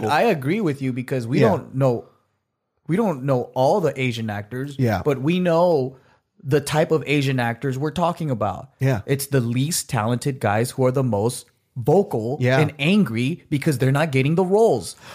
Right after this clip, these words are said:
Speaker 1: All the people that are getting the roles, that are, like, getting things, they get it.
Speaker 2: Yeah.
Speaker 1: They, they don't have a bitter attitude toward anything.
Speaker 2: Yeah, and that's just like any other career, 'cause I've seen
Speaker 1: But they're also talented, though.
Speaker 2: Yeah.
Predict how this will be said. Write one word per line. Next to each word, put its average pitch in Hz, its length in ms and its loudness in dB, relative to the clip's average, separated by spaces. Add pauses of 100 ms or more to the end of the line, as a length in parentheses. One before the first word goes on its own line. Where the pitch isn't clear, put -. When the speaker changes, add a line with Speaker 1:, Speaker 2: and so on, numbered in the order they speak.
Speaker 1:
All 190 220 4
the 190 80 0
people 160 560 0
that 123 340 -2
are 160 220 4
getting 139 300 0
the 131 80 -2
roles, 127 500 2
that 113 260 0
are, 156 420 4 (140)
like, 127 240 0
getting 165 280 0
things, 120 320 -6
they 165 160 2
get 143 340 0
it. 160 340 -2
Speaker 2:
Yeah. 110 280 0 (180)
Speaker 1:
They, 156 240 2
they 131 300 0
don't 196 160 2
have 180 140 0
a 165 80 2
bitter 135 400 2
attitude 135 760 0 (420)
toward 165 300 2
anything. 160 540 -6
Speaker 2:
Yeah, 202 220 2
and 135 140 0
that's 190 180 2
just - 160 -2
like 190 160 0
any 170 220 -2
other 180 180 0
career, 101 300 -4
'cause 113 160 -2
I've 131 140 2
seen 190 140 -2
Speaker 1:
But 170 100 2
they're 180 100 4
also 185 280 0
talented, 131 580 -6
though. 85 100 -12
Speaker 2:
Yeah. 98 220 -2